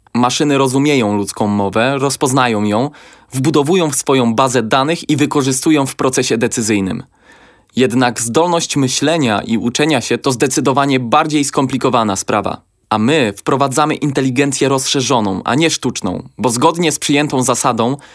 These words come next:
analizujemy dane i to, co te dane oznaczają na podstawie analizy historycznej i przeważających punktów danych, z czym nie poradziłby sobie człowiek. W ten sposób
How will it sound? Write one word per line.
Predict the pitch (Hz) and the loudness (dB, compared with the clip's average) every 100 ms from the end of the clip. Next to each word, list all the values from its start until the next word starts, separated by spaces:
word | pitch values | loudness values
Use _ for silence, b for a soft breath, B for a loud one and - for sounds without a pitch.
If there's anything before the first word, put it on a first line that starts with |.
| B B | B B
analizujemy | - 135 147 135 135 139 123 110 | -2 2 2 0 2 2 2 0
dane | 110 113 120 156 | 0 2 2 0
i | - 139 | -2 -6
to, | - 143 156 | 0 0 0
co | 156 | -2
te | 147 | -2
dane | 131 131 135 | 0 0 0
oznaczają | 135 131 127 - 139 135 | -2 -2 -2 0 0 0
na | 127 | 0
podstawie | 135 - 135 131 - | -2 -2 -2 0 0
analizy | 131 131 135 135 | 0 0 0 -2
historycznej | 131 135 - 123 131 131 180 175 151 | -2 -4 -2 2 2 0 -2 -2 -2
i | |
przeważających | 147 143 127 131 139 147 147 135 | 0 0 2 2 0 0 -2 -2
punktów | 147 143 147 120 | 0 0 0 0
danych, | 131 120 95 - - | 2 2 0 -6 -6
z | - | 0
czym | 160 | 2
nie | 165 | 2
poradziłby | 180 180 131 123 110 | 2 2 2 0 -2
sobie | - 117 120 | -2 -2 0
człowiek. | 143 107 - - - _ _ - | 0 0 -4 -10 -20 _ _ -12
W | - | -2
ten | 151 196 | 2 2
sposób | - 120 101 95 - | 0 -2 -2 -4 -8